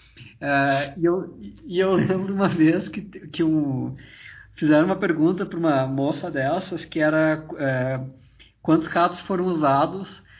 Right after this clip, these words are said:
pra fazer a carruagem do, da, na história da Cinderela. Porque a carruagem foi feita de uma abóbora e os cavalos foram feitos a partir de ratos. E quantos ratos foram utilizados pra fazer a carruagem, né?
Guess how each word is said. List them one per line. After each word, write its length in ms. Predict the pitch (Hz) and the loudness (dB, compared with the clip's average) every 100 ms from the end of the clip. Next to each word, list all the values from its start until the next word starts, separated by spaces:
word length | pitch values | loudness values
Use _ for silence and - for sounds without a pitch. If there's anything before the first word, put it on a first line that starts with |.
| - _ | -20 _
pra 120 | 175 | -6
fazer 380 | 170 185 151 156 | -2 0 2 2
a 120 | 165 | 2
carruagem 920 | 165 160 160 147 143 160 160 180 185 - | 2 2 4 4 6 4 0 -4 -8 -14
do, 1120 | 147 156 160 156 151 147 143 143 143 135 - - - 131 | -6 0 2 2 0 -2 -4 -6 -6 -8 -10 -18 -16 -6
da, 800 | 135 131 123 120 117 117 113 131 - - - | -2 0 -2 -4 -6 -10 -12 -16 -20 -20 -6
na 120 | 143 | -2
história 320 | 143 160 147 160 | -2 0 2 0
da 80 | |
Cinderela. 720 | 156 170 156 139 139 139 123 - - _ - - | -2 2 4 4 2 0 -4 -10 -20 _ -20 -20
Porque 180 | 147 175 | -8 -6
a 80 | 190 | -2
carruagem 380 | 180 147 147 151 | 0 2 2 0
foi 120 | 151 | -6
feita 180 | 160 156 | -6 -2
de 60 | |
uma 120 | 160 156 | 0 0
abóbora 520 | 139 135 151 165 170 | 2 2 2 0 -2
e 40 | |
os 80 | 165 | -4
cavalos 380 | 185 160 160 160 | -2 0 0 0
foram 140 | 175 | -4
feitos 200 | 165 160 | -4 -4
a 40 | 165 | -4
partir 260 | 170 190 | -6 -6
de 100 | 180 | -4
ratos. 320 | 185 185 - 156 | 0 0 -2 -8
E 40 | |
quantos 260 | - 156 170 | -4 -4 -2
ratos 240 | 160 160 | -2 -4
foram 160 | - 170 | -4 -4
utilizados 460 | 165 160 156 147 147 | -4 -2 0 0 -2
pra 120 | 185 | -8
fazer 200 | 165 151 | -6 -4
a 40 | |
carruagem, 540 | 139 160 160 151 139 117 | -4 0 2 2 -2 -6
né? 180 | 151 | -8